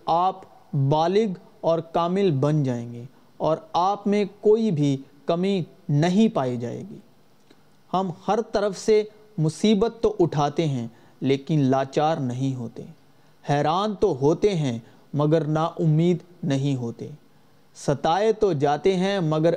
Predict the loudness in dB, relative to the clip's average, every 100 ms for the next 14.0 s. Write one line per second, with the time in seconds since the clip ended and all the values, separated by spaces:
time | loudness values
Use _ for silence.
0 | 0 -2 2 4 4 2 0 0 2 2
1 | 2 0 0 -6 -10 -14 -18 -20 _ _
2 | _ _ _ _ _ _ _ _ -2 2
3 | 2 2 0 0 2 2 2 0 2 2
4 | 2 0 2 2 0 -2 -4 0 2 2
5 | 0 -4 -8 -6 -4 -4 -8 -12 -18 -20
6 | _ _ _ _ -2 -2 -4 -12 -8 -2
7 | -2 -2 -2 -2 -4 -20 -20 -20 _ -6
8 | -4 -2 2 2 2 0 0 0 0 0
9 | -2 -6 -20 -4 0 0 0 0 0 2
10 | 4 4 4 2 0 0 2 2 0 -8
11 | -8 -12 -14 -20 -20 _ _ _ _ _
12 | _ -4 0 2 2 2 -2 0 0 2
13 | 2 4 4 2 2 4 4 4 4